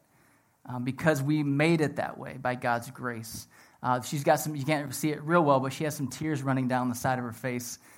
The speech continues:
uh, in this picture. She says it's because it was cold. I think it's because there were tears of joy just streaming down, uh, her face. She finally found the man of her dreams. <laughs>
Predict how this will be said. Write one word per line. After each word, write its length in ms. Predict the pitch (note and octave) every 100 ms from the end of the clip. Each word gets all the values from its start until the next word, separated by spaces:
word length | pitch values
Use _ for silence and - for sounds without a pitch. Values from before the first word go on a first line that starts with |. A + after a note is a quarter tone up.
| _ -
uh, 60 | -
in 140 | B2+
this 120 | B2
picture. 460 | - C3+ B2 B2+ A2+ - - -
She 180 | - A3
says 280 | A3 F3+ D#3
it's 100 | -
because 300 | D3+ D#3 C3+
it 60 |
was 120 | A#2+
cold. 420 | - D3+ C#3+ D3+ D3
I 100 | C#3+
think 160 | C#3 D#3
it's 100 | A#2+
because 220 | - C3+
there 120 | B2
were 60 | A#2
tears 360 | A#2 D3+ D3
of 100 | C#3
joy 400 | B2+ B2 A2+ G2+ G#2
just 160 | B2 -
streaming 500 | - C#3 C3 B2+ A#2
down, 320 | A2+ G#2+ G#2+ - - - - -
uh, 80 |
her 160 | A2+ A#2
face. 420 | - A#2 G#2+ -
She 120 | -
finally 340 | C#3 D#3 D#3 D#3+
found 360 | D#3 D3+ C#3
the 80 | C3+
man 380 | B2+ B2+ B2 C3
of 120 | A#2+
her 120 | C3+ B2+
dreams. 580 | B2 A#2+ A2+ A2+ -
<laughs> 60 | -